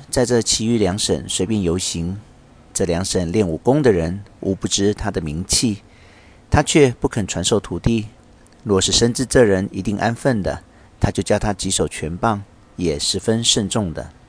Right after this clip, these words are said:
所以这两省有武艺的，全敌他不过，都惧怕他。若将此人引为上宾，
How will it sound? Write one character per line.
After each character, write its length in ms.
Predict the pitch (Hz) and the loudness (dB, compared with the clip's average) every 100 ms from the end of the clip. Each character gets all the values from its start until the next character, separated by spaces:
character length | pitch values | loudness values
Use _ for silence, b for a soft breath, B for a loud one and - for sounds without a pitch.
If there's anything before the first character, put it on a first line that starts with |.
| B B B B B B B - | B B B B B B B -2
所 180 | 160 | 2
以 40 | 143 | 4
这 140 | - | 6
两 180 | 135 127 | 6 4
省 220 | - 104 | 2 2
有 140 | 95 117 | 2 2
武 200 | 90 92 | 2 2
艺 200 | 110 95 | 2 2
的， 260 | 90 95 - | 0 -2 -6
全 200 | - 92 | -4 -2
敌 140 | 92 | -2
他 160 | 85 110 | -2 -4
不 140 | 98 | -4
过， 280 | - 117 98 - - - - | 2 4 2 -6 -20 -14 -4
都 140 | 101 | -4
惧 180 | - 101 | -2 -4
怕 220 | - 104 | -2 -4
他。 280 | 90 127 139 - - - B B B B B - | 0 -2 -2 -8 -20 -20 B B B B B -2
若 140 | 160 | 2
将 180 | 170 170 | 4 2
此 220 | - 104 | 2 0
人 260 | 98 98 113 - - | 0 -2 -4 -14 -6
引 100 | 104 | -2
为 120 | 101 | 0
上 260 | - 117 95 | 0 0 0
宾， 320 | 123 127 135 | 0 0 -2